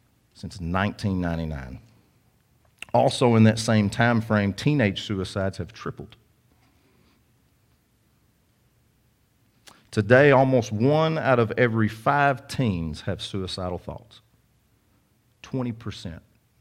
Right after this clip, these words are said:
Twenty percent have suicidal thoughts. Guys, this is our next generation coming up.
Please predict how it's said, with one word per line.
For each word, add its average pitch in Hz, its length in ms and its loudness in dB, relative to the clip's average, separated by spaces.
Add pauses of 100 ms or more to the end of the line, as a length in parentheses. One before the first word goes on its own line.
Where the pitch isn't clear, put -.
(1080)
Twenty 135 260 -6
percent - 400 -12 (2000)
have - 180 -10
suicidal 92 580 -10
thoughts. - 400 -16 (1700)
Guys, 98 180 0
this 123 120 -4
is - 40 -8
our 107 120 0
next 90 260 -6
generation 87 580 -6
coming 64 280 -14
up. 58 160 -16